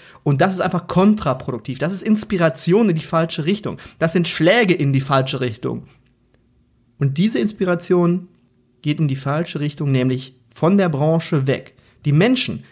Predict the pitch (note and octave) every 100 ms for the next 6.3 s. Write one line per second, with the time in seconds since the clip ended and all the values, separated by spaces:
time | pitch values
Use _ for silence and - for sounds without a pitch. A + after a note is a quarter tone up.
0 | - C3+ C3+ C3 C3 C3+ F#3 C#4 A#3+ G3+
1 | F#3+ E3 E3 F3 E3+ E3+ E3 C#3+ E3 D4+
2 | D#4+ - - A#3+ - - B2+ G#2+ - _
3 | _ _ _ _ _ - C#3+ - A3 C#4
4 | F#3 - B3+ E3 D3+ C#3 - - D#3 B2
5 | - _ _ - A#3+ - D#3+ D3+ D3 E3
6 | A#3+ C3+ -